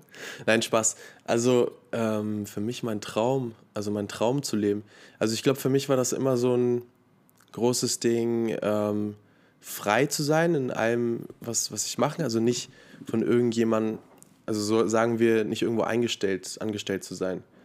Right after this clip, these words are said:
Dass ich mein eigener Chef bin und mir sozusagen meine Zeit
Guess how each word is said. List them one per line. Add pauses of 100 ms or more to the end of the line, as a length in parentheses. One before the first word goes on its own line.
(240)
Dass
ich
mein
eigener
Chef
bin
und
mir
sozusagen
meine
Zeit